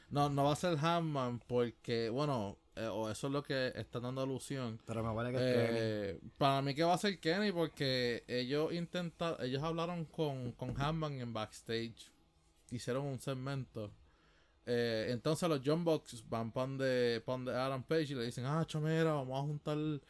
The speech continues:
Speaker 1: vamos a juntar la banda otra vez, vamos a hacer como éramos antes, eh, qué sé yo qué, que revolucionamos el, la industria juntos, qué sé yo qué".
Speaker 2: Ajá.
Speaker 1: Entonces Adam Page le dijo, "Mira, en verdad yo, yo,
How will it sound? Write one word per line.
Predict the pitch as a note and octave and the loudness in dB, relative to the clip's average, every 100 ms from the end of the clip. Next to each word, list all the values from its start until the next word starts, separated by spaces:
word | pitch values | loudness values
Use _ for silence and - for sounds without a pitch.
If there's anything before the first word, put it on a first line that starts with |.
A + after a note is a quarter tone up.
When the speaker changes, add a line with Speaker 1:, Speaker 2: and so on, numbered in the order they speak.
| - - - | -18 -20 -6
Speaker 1:
vamos | A2+ A#2+ C3+ | -2 0 0
a | |
juntar | C#3+ D3 - D#3 | 0 -2 0 0
la | D#3 | 2
banda | D3+ D#3 D#3 | 0 0 -2
otra | D#3 D3+ D3 | -2 0 2
vez, | D#3 E3 D#3+ D#3 | 4 4 4 2
vamos | C3+ C3 C#3+ | 0 -2 -2
a | |
hacer | C#3 D3+ | -2 -2
como | - D#3 | 0 0
éramos | D#3 D#3 D#3 D3+ | 0 -2 -2 0
antes, | D#3+ D#3+ D#3 D3 C#3+ C#3 C#3 C3 - - - - | 0 2 0 -2 -2 -2 -2 -6 -14 -20 -20 -16
eh, | - A#2+ | -8 -6
qué | E3 | -6
sé | - C#3+ | -2 2
yo | C#3+ C3 | 2 4
qué, | D#3+ D#3 | 4 4
que | D3 | 2
revolucionamos | B2+ B2+ B2 B2 A2+ A#2+ A#2 C#3 D3 | 0 0 0 -4 -2 -2 -2 -2 0
el, | D3+ D3+ D3 | 0 2 0
la | D3 | -2
industria | C3 C#3+ E3+ E3 D#3 - C#3+ | 0 2 4 4 2 0 0
juntos, | C#3 D3 E3 D#3 D3 | 2 2 2 0 -2
qué | C3+ | -4
sé | B2+ D#3 | -2 2
yo | C#3+ | 4
qué". | D#3+ | 4
Speaker 2:
Ajá. | D#3+ D3 | 4 4
Speaker 1:
Entonces | B2+ B2 - C#3+ C3+ C3+ | 0 -4 -2 -2 0 0
Adam | A2 B2+ B2+ | -2 -2 -2
Page | C3+ A#2+ | -6 -4
le | B2 | -4
dijo, | B2+ A#2+ | -2 -2
"Mira, | B2+ C#3+ | -2 -2
en | C3 | -2
verdad | A#2 | -2
yo, | A#2 C3 C3+ | -2 -2 -4
yo, | - A#2+ A#2+ A#2+ | -4 -2 0 -2